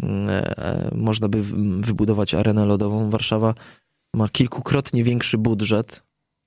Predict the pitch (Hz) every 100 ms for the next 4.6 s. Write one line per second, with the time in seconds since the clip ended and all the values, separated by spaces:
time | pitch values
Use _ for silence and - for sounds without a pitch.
0 | _ - - 107 107 - 110 107 104 104
1 | - 110 - 110 107 - - 113 110 107
2 | - 110 - 110 110 110 107 - 110 110
3 | - 110 107 107 110 - 107 110 - 127
4 | - - 98 98 -